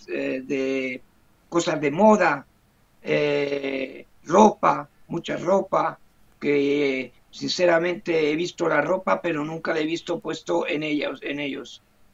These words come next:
Así que yo me hacía muchas preguntas. Pero bueno, así eran.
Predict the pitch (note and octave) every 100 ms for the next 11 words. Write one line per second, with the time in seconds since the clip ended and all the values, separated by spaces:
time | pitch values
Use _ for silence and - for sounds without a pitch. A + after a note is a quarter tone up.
0 | _ _ - - E3+ - F3 E3 D3 D3
1 | E3 D#3+ D3+ D#3+ - - - B2+ A#2+ F3
2 | G3+ E3+ - - - _ _ _ _ _
3 | _ - E3+ F3 G3+ - - - - -
4 | _ _ _ _ _ _ _ _ - _
5 | _ D#3 D#3 A3 - - F3+ F#3+ - D3